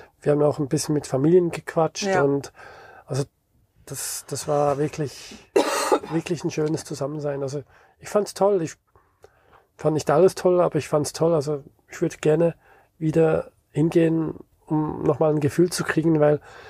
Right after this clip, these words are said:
Speaker 1: dieses Mal würde ich wahrscheinlich andere Dinge sehen, die ich jetzt dieses
Speaker 2: Ja.
Speaker 1: Mal noch nicht gesehen habe.
Speaker 2: Also was wir natürlich jetzt ganz vergessen haben zu erwähnen, natürlich gab es Hammerwerfen, natürlich gab es Baumstamm, Weitwerfen.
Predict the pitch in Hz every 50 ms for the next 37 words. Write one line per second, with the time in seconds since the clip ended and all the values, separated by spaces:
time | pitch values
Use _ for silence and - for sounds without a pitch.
0 | - - - - - _ _ _ - - 151 143 139 - 143 139 139 135 139 131
1 | 131 - - 135 - - 139 127 117 - - - 131 131 - 170 143 - 135 135
2 | 135 127 - 135 131 127 131 127 131 120 - - 127 - - - - - - 139
3 | 127 120 - - - 131 131 117 - 127 - - 139 120 131 127 131 127 123 131
4 | - - - - - - - - - - 202 208 214 202 220 202 185 190 175 180
5 | 170 - - 175 202 - - 196 185 190 185 202 185 180 180 - - 196 175 170
6 | 160 160 170 180 180 _ _ - - - - 180 175 - - - 196 208 214 233
7 | 240 214 - - 175 165 170 180 - - 196 196 196 - - - _ _ _ _
8 | _ _ _ _ _ _ _ _ _ - - 185 185 190 196 202 202 180 180 175
9 | 175 180 185 - - 196 196 190 185 175 165 156 - - - 190 196 202 220 208
10 | - - - 165 170 170 - 190 180 - - _ - 165 160 165 180 196 202 202
11 | - - - 156 156 175 185 190 185 165 156 143 147 170 196 202 - - 175 175
12 | 180 185 196 196 - 180 185 190 190 190